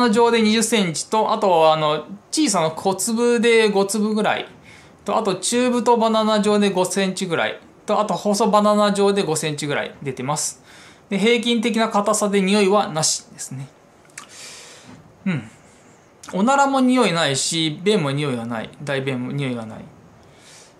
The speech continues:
なんか、野菜ジュースはやっぱ、か-、腸にすごくいいですね。いい飲み物。で、え、今日の気づき。今日の気づきは、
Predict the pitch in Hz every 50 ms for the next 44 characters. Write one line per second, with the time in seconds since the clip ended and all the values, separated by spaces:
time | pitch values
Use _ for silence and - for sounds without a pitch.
0 | _ - 185 175 160 147 156 156 - - 233 233 214 240 220 - - 151 143 143
1 | 143 - 135 123 - - - - - - - - - - - - - - - -
2 | - - 165 156 - - - - - - 196 - - - 269 254 196 151 139 135
3 | - - 160 175 - 180 - - - - 190 180 - - - - - 233 - -
4 | - 143 127 - - 139 135 135 139 - _ _ _ _ - - - - - -
5 | - _ - 226 214 180 147 143 139 147 147 131 120 120 - - - _ - -
6 | - - - - - - - - - - - - - - - - - - _ -
7 | - - - - - - - - - 190 233 226 220 208 202 208 320 285 214 196
8 | 196 - 196 202 226 - 277 233 - - 156 156 - - - 247 214 175 165 -
9 | - 175 165 180 202 196 202 208 208 208 208 202 196 190 202 202 190 - - -